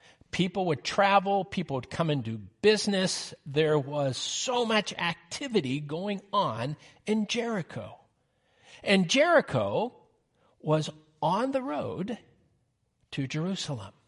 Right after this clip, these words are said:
So, as he comes into Jericho, now Luke says that there was a man named Zacchaeus. Zacchaeus was a chief tax collector, and he was very rich,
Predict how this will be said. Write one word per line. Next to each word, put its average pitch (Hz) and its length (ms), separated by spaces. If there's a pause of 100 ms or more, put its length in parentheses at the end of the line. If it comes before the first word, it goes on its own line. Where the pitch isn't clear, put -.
(1200)
So, 254 460 (880)
as 269 220
he 277 240
comes 381 480
into 180 800 (800)
Jericho, 160 800 (1400)
now 143 200
Luke 196 300
says 160 540 (100)
that - 160
there 117 120
was 147 160
a 170 60
man 139 320
named 143 260
Zacchaeus. 170 720 (320)
Zacchaeus 269 640
was 180 220
a 147 80 (380)
chief - 580
tax - 360
collector, 120 580
and 143 200
he 156 140
was 139 260
very 131 340
rich, 190 340